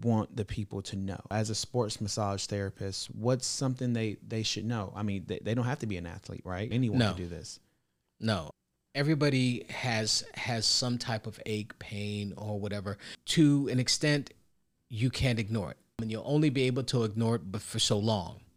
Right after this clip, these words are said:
Speaker 2: okay? Um, if somebody's telling you that you're not moving correctly, you should probably listen to that.
Speaker 1: Mm-hmm.
Speaker 2: And take these steps in order to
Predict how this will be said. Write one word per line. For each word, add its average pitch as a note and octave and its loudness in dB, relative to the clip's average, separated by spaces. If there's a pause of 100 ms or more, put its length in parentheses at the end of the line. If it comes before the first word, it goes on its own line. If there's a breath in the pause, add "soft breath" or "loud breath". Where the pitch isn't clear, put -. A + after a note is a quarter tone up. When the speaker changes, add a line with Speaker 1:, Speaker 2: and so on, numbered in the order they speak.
(240)
Speaker 2:
okay? G#2 -2 (320 loud breath)
Um, A#2 2
if - -6
somebody's D#3+ 4
telling C#3+ 2
you D3 2
that B2 2
you're B2+ 4
not C3 2
moving C3 4
correctly, D#3+ 4 (380 loud breath)
you D#3 6
should F#3 4
probably G3 6
listen G3 6
to A2+ 2
that. E2+ -6
Speaker 1:
Mm-hmm. F#2+ 0 (800 loud breath)
Speaker 2:
And C3+ 4
take F#3+ 4
these D3 4
steps - 6 (140)
in D3+ 6
order D3 6
to B2+ 4